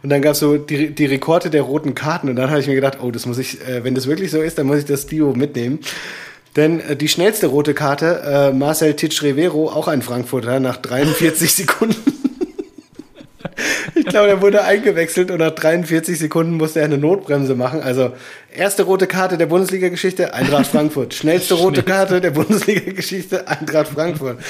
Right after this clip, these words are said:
Speaker 1: Und dann ging's weiter. Die meisten roten Karten.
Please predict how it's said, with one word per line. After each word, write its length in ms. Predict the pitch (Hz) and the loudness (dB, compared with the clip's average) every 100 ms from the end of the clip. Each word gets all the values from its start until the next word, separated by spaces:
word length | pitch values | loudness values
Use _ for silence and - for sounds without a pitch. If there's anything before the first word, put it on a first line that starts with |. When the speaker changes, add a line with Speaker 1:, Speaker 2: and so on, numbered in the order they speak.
| - - | -10 -8
Speaker 1:
Und 160 | - 175 | -2 0
dann 160 | 175 180 | 2 4
ging's 260 | 175 170 | 2 2
weiter. 480 | 156 165 196 170 - - | 2 2 2 0 -2 -2
Die 100 | 156 | 0
meisten 440 | 156 180 190 - 156 | 4 2 0 0 0
roten 380 | 139 165 131 | 2 2 0
Karten. 540 | 127 160 185 175 147 | 0 -2 -2 -2 -4